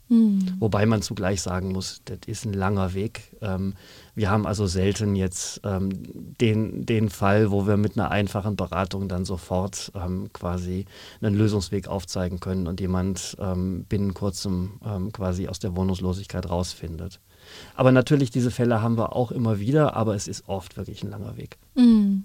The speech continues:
Speaker 1: Und da gibt's ja dann eben Folgeeinrichtungen, Projekte,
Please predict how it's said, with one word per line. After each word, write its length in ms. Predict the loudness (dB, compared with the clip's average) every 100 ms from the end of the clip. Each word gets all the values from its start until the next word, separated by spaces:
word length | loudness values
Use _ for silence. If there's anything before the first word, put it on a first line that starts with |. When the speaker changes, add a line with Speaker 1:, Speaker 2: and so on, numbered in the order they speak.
| 2
Speaker 1:
Und 120 | 4
da 100 | 6
gibt's 200 | 4 4
ja 100 | 4
dann 200 | 4 2
eben 280 | 2 2 0 0
Folgeeinrichtungen, 960 | 0 2 2 0 0 -2 0 2 0
Projekte, 640 | 0 0 0 -2 -2 0